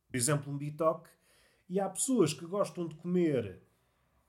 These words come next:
um bocadinho de arroz, um bocadinho de batata, um bocadinho de bife, e há outras, "Epá, acabei as batatas fritas, agora já não consigo comer o resto do bife."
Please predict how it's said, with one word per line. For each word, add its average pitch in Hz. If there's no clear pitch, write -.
um 147
bocadinho 160
de 180
arroz, 165
um 127
bocadinho 151
de 151
batata, 151
um 113
bocadinho 120
de 120
bife, 180
e 156
há 175
outras, 190
"Epá, 196
acabei 220
as 190
batatas 208
fritas, 180
agora 196
já 208
não 208
consigo 214
comer 214
o 202
resto 196
do 220
bife." 190